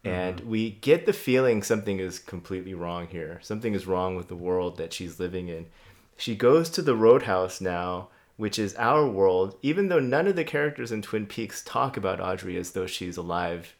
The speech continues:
Speaker 1: in, you know, in the story. And, you know, when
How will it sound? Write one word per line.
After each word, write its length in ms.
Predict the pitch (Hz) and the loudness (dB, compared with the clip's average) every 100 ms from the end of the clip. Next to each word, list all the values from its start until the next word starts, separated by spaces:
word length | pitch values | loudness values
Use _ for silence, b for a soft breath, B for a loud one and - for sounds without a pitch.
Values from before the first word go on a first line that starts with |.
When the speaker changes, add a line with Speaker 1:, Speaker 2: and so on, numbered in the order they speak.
| - | -12
Speaker 1:
in, 380 | 107 92 87 82 _ - | -6 -6 -6 -10 _ -12
you 100 | 104 | -8
know, 140 | 87 | -6
in 140 | 90 90 | -6 -6
the 60 | |
story. 500 | - 107 104 90 82 - _ _ _ _ _ _ _ _ _ B B B B - | -6 -2 0 -2 -6 -16 _ _ _ _ _ _ _ _ _ B B B B -6
And, 480 | 107 104 101 104 101 b b b b _ - | -2 -2 -2 -4 -10 b b b b _ -8
you 120 | 123 | 0
know, 220 | 117 107 | 2 2
when 680 | 110 104 113 117 117 113 120 | 0 2 4 4 2 -2 -6